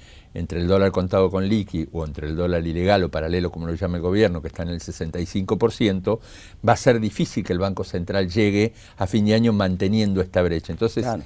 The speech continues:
Speaker 1: ¿qué me queda?
Speaker 2: Porque la presión va a ser, eh, vamos a volver a repetir un escenario como el de diciembre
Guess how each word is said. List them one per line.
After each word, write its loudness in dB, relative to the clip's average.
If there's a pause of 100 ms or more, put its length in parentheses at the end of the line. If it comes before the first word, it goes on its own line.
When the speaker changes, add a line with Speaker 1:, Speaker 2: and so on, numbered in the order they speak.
Speaker 1:
¿qué 8
me 4
queda? -2 (440)
Speaker 2:
Porque -4
la 0
presión 2
va 4
a 2
ser, 0
eh, -6
vamos 2
a 2
volver 4
a 6
repetir 2
un 4
escenario 2
como -2
el -2
de 0
diciembre 2